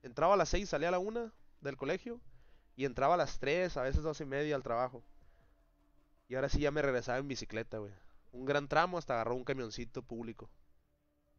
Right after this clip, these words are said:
Y ahí ya llegaba al, al trabajo. Y ya del trabajo a la casa y así. So, yo usaba mucho bicicleta en ese tiempo, güey. A lo mejor por eso me, se me facilitó aprender la moto.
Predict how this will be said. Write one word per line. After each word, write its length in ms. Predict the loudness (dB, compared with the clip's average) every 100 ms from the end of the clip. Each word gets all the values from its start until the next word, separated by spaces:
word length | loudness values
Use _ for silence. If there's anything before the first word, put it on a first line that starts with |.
| _
Y 80 | -8
ahí 120 | -6
ya 120 | -4 -4
llegaba 320 | -2 -2 -4
al, 180 | -6 -12 -20 -18
al 140 | -14
trabajo. 500 | -6 0 0 -2 -8 -16 -20 -20 -20 -16
Y 80 | -4
ya 80 | -2
del 100 | 0
trabajo 340 | 0 0 0
a 40 | -2
la 80 |
casa 340 | -2 -2 -4 -8
y 60 |
así. 180 | -10 -12 -18 -20 -20 _ _ -20 -20 -10
So, 60 | -4
yo 80 |
usaba 200 | 4 4
mucho 200 | 4 2
bicicleta 420 | 0 0 0 0 0
en 40 |
ese 140 | -2
tiempo, 300 | -2 -2 -6
güey. 140 | -6 -4
A 20 |
lo 80 | -4
mejor 180 | -4 -2
por 120 | -2
eso 160 | -2 -4
me, 360 | -4 -4 -6 -10 -14
se 160 | -10
me 140 | -8 -8
facilitó 760 | -10 -8 -6 -6 -6 -2 0
aprender 300 | 0 -2 -4
la 80 | -4
moto. 320 | -4 -8 -10